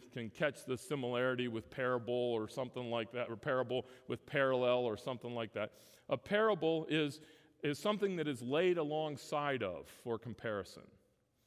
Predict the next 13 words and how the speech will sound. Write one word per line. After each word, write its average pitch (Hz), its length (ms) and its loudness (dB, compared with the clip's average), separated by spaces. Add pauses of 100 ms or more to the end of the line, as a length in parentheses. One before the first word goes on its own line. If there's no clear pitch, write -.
(440)
It's 107 180 -12
a, 110 280 -2 (100)
a 113 80 -8
quick 185 260 -4
story. 123 580 -2 (640)
It's 123 160 -10
an 117 120 -8
illustration. 139 760 -2 (520)
It's 117 200 -8
a, 110 240 -2
a 110 80 -4
pithy 180 480 -4
saying. 123 600 -4